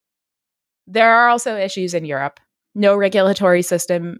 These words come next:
is perfect. And when I actually, t-, this will be a surprise to listeners, but when I actually talk to regulators, safety assessors in, in Europe,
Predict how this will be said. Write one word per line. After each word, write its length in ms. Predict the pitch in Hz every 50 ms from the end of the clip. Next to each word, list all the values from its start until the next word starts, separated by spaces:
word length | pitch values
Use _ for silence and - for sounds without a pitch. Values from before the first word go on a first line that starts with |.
| - -
is 120 | 165 -
perfect. 520 | - - 233 220 220 - 165 170 170 - -
And 160 | 165 160 170
when 120 | 175 165
I 160 | 170 175 196 233
actually, 400 | 233 233 233 - - 196 185 -
t-, 100 | - - _ - - - - -
this 160 | - 196 196 233
will 100 | 208 208
be 140 | 202 208
a 60 | 190 185
surprise 680 | - 175 - 196 170 170 170 165 170 175 - - - _ _ _
to 140 | - 196 180
listeners, 440 | 208 233 220 - 180 160 156 165 -
but 160 | 170 165 160 170
when 140 | 180 185 196
I 160 | 208 226 254
actually 400 | 254 240 220 208 - - 202 175 170
talk 340 | - 160 147 143 151 - -
to 440 | - - 147 143 143 143 147 147 - - _ _ _ _ _ _
regulators, 1080 | - 175 170 175 175 165 170 175 160 156 156 151 151 151 160 170 196 233 240 226 - - - - - - _ -
safety 440 | - - 180 185 - - - 190
assessors 640 | 180 175 - 160 165 156 - 165 165 165 165 160 - - -
in, 400 | 165 156 156 156 151 156 160 147 - _ _ _ _ _ _
in 240 | - 180 160 160 156
Europe, 640 | 143 160 226 302 370 320 190 131 131 151 233 -